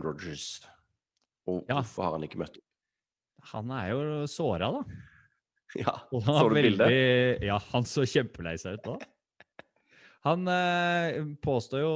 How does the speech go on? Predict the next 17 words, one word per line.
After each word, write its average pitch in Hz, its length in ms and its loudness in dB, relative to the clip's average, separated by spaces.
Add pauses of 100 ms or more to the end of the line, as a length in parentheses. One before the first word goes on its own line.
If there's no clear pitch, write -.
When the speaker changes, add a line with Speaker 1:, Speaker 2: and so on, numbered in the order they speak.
(380)
Speaker 2:
fortsatt 135 420 -6
at 135 120 -4
ikke 123 180 -4
han 117 80 -2
blir 110 160 0
satt 110 220 -6
pris 92 240 -6
på 98 240 -4
i, 98 240 -2
i, 92 400 -4
eh, 92 720 -8 (200)
i 87 60 -10
Packers, - 680 -4 (680)
og 139 240 4
mener 117 460 -2
fortsatt - 560 -6
at, 113 240 -4